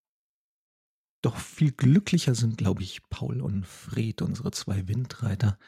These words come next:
darüber, dass ihr Plan aufzugehen scheint. Denn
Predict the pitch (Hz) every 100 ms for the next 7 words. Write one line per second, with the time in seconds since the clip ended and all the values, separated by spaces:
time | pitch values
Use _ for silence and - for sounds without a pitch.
0 | _ _ _ _ - 98 98 107 107 95
1 | 98 - - - 107 - - 107 107 113
2 | 165 143 - - - 117 98 85 - 95
3 | 98 - _ _ _ _ _ _ _ _
4 | _ _ _ _ _ _ - 95 92